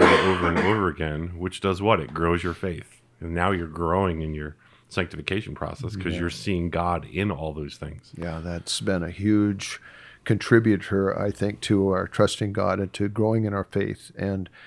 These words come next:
Speaker 2: I just, I look back on my life, and we didn't always, uh, do things that way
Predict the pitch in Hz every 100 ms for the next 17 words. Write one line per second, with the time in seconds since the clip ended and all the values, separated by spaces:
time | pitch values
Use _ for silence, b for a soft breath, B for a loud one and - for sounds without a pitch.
0 | B B - 101 98 107 - - 101 113
1 | 120 95 92 - 92 92 90 87 92 90
2 | 92 98 104 98 92 - _ - 95 107
3 | 92 90 - - _ _ _ 87 87 92
4 | 92 113 113 113 110 104 - - 98 104
5 | 101 104 101 113